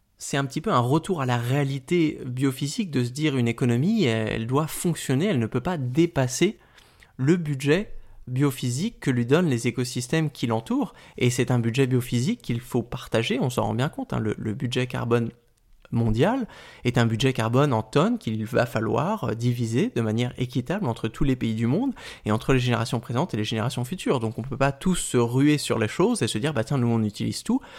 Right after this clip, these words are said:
alors qu'aujourd'hui, les chiffres nous montrent que les dix pour cent les plus riches de la planète, c'est à peu près huit cents millions de personnes, ils utilisent la moitié du budget carbone de l'humanité. Alors que les cinquante pour cent les plus pauvres, donc là on est déjà à quatre milliards d'individus,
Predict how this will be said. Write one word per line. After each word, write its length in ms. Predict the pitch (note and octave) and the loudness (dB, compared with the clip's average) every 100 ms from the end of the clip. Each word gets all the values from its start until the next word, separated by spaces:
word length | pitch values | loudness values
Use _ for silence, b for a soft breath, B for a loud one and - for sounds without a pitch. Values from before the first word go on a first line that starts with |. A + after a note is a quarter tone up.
| B B | B B
alors 180 | - G#2+ | -4 0
qu'aujourd'hui, 500 | - B2 A#2 D#3+ A3+ - _ - | 0 0 0 -2 -4 -10 _ -6
les 160 | A#2+ | -2
chiffres 340 | B2 - - A#2+ | 0 -2 -2 0
nous 100 | G#2+ | 2
montrent 340 | A#2 A#3+ - B B B B | 2 0 -6 B B B B
que 100 | - | 2
les 180 | B2 A2+ | 2 2
dix 200 | A#2+ - | -2 -6
pour 180 | F#3 F3 | -6 -4
cent 140 | F3 | -2
les 140 | D#3 A#2 | 0 0
plus 140 | B2 | -2
riches 200 | A#2 A2+ | -2 -2
de 40 | |
la 80 | A#2+ | -4
planète, 480 | - A2+ A3 - - _ _ _ _ _ - - | -4 -2 -2 -4 -16 _ _ _ _ _ -18 -4
c'est 120 | - | 2
à 80 | A#2 | 2
peu 100 | A#2 | 2
près 160 | - B2 | 0 0
huit 200 | A#2 D3 | 0 0
cents 200 | - D3 | 2 2
millions 220 | B2 A#2 | 2 0
de 40 | |
personnes, 420 | A#2 A2 - A#3+ B3+ | -2 -2 0 0 0
ils 140 | D#3+ | 0
utilisent 320 | D3+ D3+ A3 D3 | 0 0 0 2
la 140 | C#3 | 2
moitié 600 | C3 D3+ F3 - A#2 - _ _ | 2 4 2 2 -2 -4 _ _
du 100 | - | -4
budget 280 | B2 A#2+ B2 | -2 0 0
carbone 340 | B2+ A#2 A#2 | 0 -2 0
de 60 | A#2+ | 0
l'humanité. 480 | A2 G#2+ G#2+ - - _ _ _ B B B | 0 0 -4 -6 -12 _ _ _ B B B
Alors 300 | A#2 B2 B2+ | 4 4 2
que 180 | A2+ - - | -2 -2 -4
les 120 | - A#2 | -2 -2
cinquante 360 | - C#3+ B2 | -2 -2 -2
pour 140 | B2+ B2 | -2 -2
cent 100 | A#2+ | -2
les 120 | G#2+ | -2
plus 140 | - | -2
pauvres, 420 | G#2 F#3 D4 - - | 4 4 4 -4 -8
donc 160 | A2+ | -6
là 80 | - | -2
on 120 | A2+ | -2
est 60 | A2 | -2
déjà 220 | G#2+ A#2 | -2 -2
à 60 | A2+ | -4
quatre 340 | - D3 C3 | -2 -2 -2
milliards 280 | C3+ A#2 A#2+ | 0 0 0
d'individus, 640 | A2+ G#2+ C#3+ A2 B2+ B3 | 0 -2 -4 -4 -2 -2